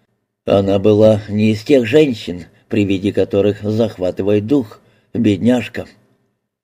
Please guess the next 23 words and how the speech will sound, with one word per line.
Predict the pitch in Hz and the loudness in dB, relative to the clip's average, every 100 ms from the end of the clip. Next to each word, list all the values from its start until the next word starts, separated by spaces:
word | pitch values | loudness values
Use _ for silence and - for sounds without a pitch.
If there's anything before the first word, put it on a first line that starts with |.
| _ _ _ _ _ 95 | _ _ _ _ _ 0
"А | 101 | 0
встречались | - 117 123 110 160 139 101 104 | 0 -2 -2 2 4 4 0 0
ли | 101 | 0
вы | 104 | 2
с | 104 - | 0 -2
ней | 107 | -4
в | 104 | -2
четверг | - - 101 113 104 - | -2 -4 -2 -2 -4 -10
днем | 107 110 101 104 | -8 -4 -4 -2
на | 110 | -2
утесе?" | 113 147 147 107 - - _ _ _ _ _ _ _ _ _ _ | -2 -2 -2 -4 -14 -18 _ _ _ _ _ _ _ _ _ _
Луи | 98 98 107 120 143 123 - | -4 0 2 4 2 0 -6
дернулся | 92 101 98 95 95 - 98 | -4 0 0 0 -6 -6 -8
всем | - 113 110 | -4 -4 -2
телом, | 107 139 117 82 - _ _ | -2 -2 -2 -6 -10 _ _
но | 113 101 | -4 -2
тут | 87 104 104 | 0 -2 -2
же | 110 | -2
подавил | 104 113 120 123 151 | -2 2 4 4 2
эту | 113 104 101 | 2 -4 -4
почти | 92 98 - - 104 104 | -2 -4 -4 -6 -4 -4
рефлекторную | 117 117 107 - 104 104 95 101 101 | -4 -4 -2 -6 -4 -2 -2 -2 0
реакцию. | 101 120 135 - - 85 | 2 2 0 -6 -10 -10